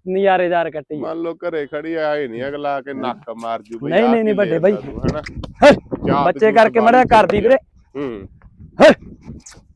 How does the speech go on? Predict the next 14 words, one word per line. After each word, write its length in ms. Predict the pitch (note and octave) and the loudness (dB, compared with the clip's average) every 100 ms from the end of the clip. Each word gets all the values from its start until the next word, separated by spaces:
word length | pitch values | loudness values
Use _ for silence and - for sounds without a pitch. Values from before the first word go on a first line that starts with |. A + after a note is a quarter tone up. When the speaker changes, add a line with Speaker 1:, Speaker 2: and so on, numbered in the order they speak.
| _ - | _ -12
Speaker 2:
ਕੁਆਲਿਟੀ 540 | B2 B2+ B2+ A#2+ C3+ | -6 -4 -4 -4 -10
ਕੁਆਲਿਟੀ। 460 | B2 C3+ B2+ C#3 C3+ - _ _ _ _ _ _ _ _ _ _ - | -10 -10 -10 -12 -16 -16 _ _ _ _ _ _ _ _ _ _ -14
ਬਾਕੀ 440 | A#2+ C#3+ - D#3+ | -8 -8 -6 -6
ਇਹ 140 | D#3+ D#3+ | -6 -6
ਤਾਂ 120 | E3+ | -8
ਗੱਲ 280 | D3+ D3 C#3 | -6 -6 -6
ਬਾਈ 160 | D3 | -8
ਤੇਰੀ 260 | D#3 D3 C#3 | -8 -10 -10
ਸਹੀ 360 | - B2 D3 | -8 -8 -6
ਆ, 120 | D3+ D3 _ B2+ | -6 -6 _ -10
ਮੇਲੇ 400 | C3 C3 B2+ C3 | -6 -4 -4 -4
ਵਾਲੀ 280 | C3 C3 | -4 -6
ਚੀਜ਼ 340 | B2 B2 A2+ G#2+ | -8 -12 -10 -8
ਆ। 140 | B2 | -8